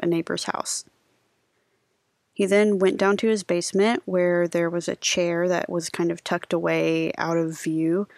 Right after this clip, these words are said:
from when you were coming down the stairs. There he had guns, water, and granola bars that he had stashed there.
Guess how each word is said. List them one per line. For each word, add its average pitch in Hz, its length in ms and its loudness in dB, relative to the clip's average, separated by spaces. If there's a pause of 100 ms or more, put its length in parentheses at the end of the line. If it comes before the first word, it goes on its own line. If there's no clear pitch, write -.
from 175 200 2
when 165 120 2
you 165 80 4
were 156 100 0
coming 165 300 0
down 160 180 -2
the 151 60 -2
stairs. 160 640 -2 (240)
There 196 300 4
he 190 240 0
had 180 320 -2
guns, 220 500 2
water, 185 420 4
and 175 280 2
granola 190 360 2
bars 185 380 2
that - 100 -4
he 175 120 -4
had 160 200 -2
stashed - 520 -6
there. 208 320 2